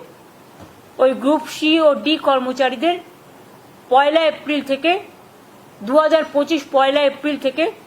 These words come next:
মাসে যতক্ষণ পর্যন্ত কোনো সিদ্ধান্ত না হচ্ছে, যথাক্রমে গ্রুপ সি পঁচিশ হাজার এবং গ্রুপ ডি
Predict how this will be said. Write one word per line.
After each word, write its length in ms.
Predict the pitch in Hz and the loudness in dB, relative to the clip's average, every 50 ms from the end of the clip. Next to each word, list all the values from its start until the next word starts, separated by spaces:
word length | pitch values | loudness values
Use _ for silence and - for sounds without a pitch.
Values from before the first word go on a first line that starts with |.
| - - - - - - - - - - - - - - - - - - - - - - - - - - - - - - - | -20 -20 -20 -20 -20 -20 -20 -20 -20 -20 -20 -20 -20 -20 -20 -20 -20 -20 -20 -20 -20 -20 -20 -20 -20 -20 -20 -20 -20 -20 -14
মাসে 540 | - 220 226 240 240 233 - 339 330 349 - - - - - - - - - - - - - - - - - - - - - - | -6 -2 0 0 0 0 0 2 2 2 0 -2 -10 -18 -20 -20 -20 -20 -20 -20 -20 -20 -20 -20 -20 -20 -20 -20 -20 -20 -20 -6
যতক্ষণ 540 | - 262 262 254 311 294 - - 320 320 302 | -2 -2 0 0 0 -2 -2 0 -2 -2 0
পর্যন্ত 420 | 294 311 302 294 240 302 302 285 311 | 2 0 0 0 0 -2 -2 0 -2
কোনো 260 | 302 - 294 285 285 | -2 0 0 0 -2
সিদ্ধান্ত 440 | 285 302 262 220 285 277 277 277 294 | -2 -6 -6 -2 -2 -2 -2 -2 -2
না 200 | 262 262 254 247 | -2 0 0 0
হচ্ছে, 440 | 254 269 269 269 - - 339 415 453 - - - - - - - - - - - - - - - | 0 -2 -4 -4 -4 -4 -2 -2 -4 -6 -12 -20 -20 -20 -20 -20 -20 -20 -20 -20 -20 -18 -4 0
যথাক্রমে 720 | - 277 269 269 311 311 - - - 302 294 302 339 381 480 - - - - - - - - - - 185 | 0 2 2 2 0 0 0 0 2 2 4 4 2 0 -2 -8 -14 -20 -20 -20 -20 -20 -20 -20 -14 -6
গ্রুপ 280 | 185 254 311 302 - | -2 -2 -2 -2 -2
সি 180 | - - - 302 | -4 -6 -4 -4
পঁচিশ 400 | - - 269 262 262 285 277 302 | -2 0 -2 -2 -2 -2 -2 -2
হাজার 280 | 285 277 302 339 370 - - - - - - - - - - - - - | 0 2 2 0 0 -2 -4 -10 -18 -20 -20 -20 -20 -20 -20 -20 -4 -2
এবং 340 | 233 262 277 294 302 285 262 | 2 4 4 4 4 4 0
গ্রুপ 280 | 214 220 262 294 - 226 | -2 -2 -4 -4 -4 -4
ডি 280 | 220 208 320 415 523 | -2 0 2 2 2